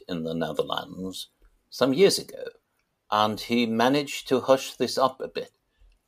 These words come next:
And to me, this was a panic-driven reaction,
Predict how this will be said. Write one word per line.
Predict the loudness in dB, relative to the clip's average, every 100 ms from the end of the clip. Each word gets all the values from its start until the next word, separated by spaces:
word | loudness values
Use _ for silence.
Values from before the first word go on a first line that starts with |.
| _ 0
And | 2 2 -2 -8 -12 -20 _ _ -16 -2
to | 4
me, | 6 8
this | 6 4
was | 2
a | 2
panic-driven | 2 2 2 -2 -12 _ _ 2 4 2
reaction, | 4 4 4 0 -12 -16